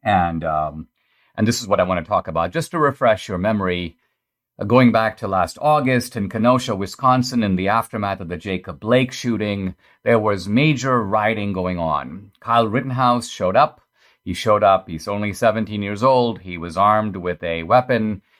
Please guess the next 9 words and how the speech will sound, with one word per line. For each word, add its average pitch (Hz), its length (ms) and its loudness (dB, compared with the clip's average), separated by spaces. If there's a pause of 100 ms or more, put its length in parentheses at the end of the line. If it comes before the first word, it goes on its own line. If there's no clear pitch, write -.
(160)
And 117 140 4
he 131 60 6
said 202 200 0
he 190 80 -2
came 170 280 -4
to 160 100 -10
protect 147 640 -4
the 117 320 2
local 110 920 0